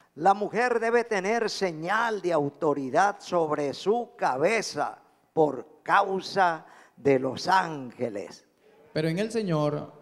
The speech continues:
Speaker 2: ni el varón es sin la mujer, ni la mujer sin el varón.
Speaker 1: Porque así como la mujer procede del varón, también el varón procede de la mujer,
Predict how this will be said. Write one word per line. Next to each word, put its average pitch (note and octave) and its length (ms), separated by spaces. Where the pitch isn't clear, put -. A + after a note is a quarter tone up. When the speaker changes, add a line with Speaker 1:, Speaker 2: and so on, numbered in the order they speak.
Speaker 2:
ni F3 220
el E3 100
varón F#3+ 520
es E3+ 220
sin E3+ 140
la F#3+ 80
mujer, D3+ 520
ni F#3+ 140
la G3+ 100
mujer C3+ 520
sin B2+ 260
el C#3 120
varón. D#3 500
Speaker 1:
Porque D#3 880
así A#3+ 340
como C4+ 220
la A3+ 100
mujer G#3 520
procede F#3 680
del B3+ 320
varón, D#3+ 560
también E3+ 480
el B3 120
varón G3+ 380
procede B3 640
de F#3 120
la E3+ 80
mujer, E3 600